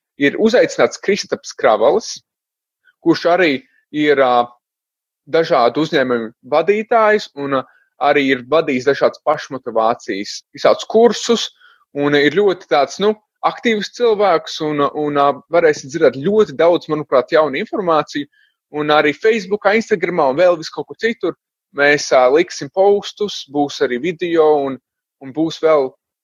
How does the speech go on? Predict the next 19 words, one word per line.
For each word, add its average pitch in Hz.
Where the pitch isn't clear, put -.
vis 139
kaut 131
kas 165
interesants, 156
un 120
tad 123
jūs -
varēsiet 123
arī 127
reģistrēties, 165
būs -
anketas, 202
un 127
tiksimies 143
nākam 160
ceturtdien 175
pulkstens 131
četros 202
caur 123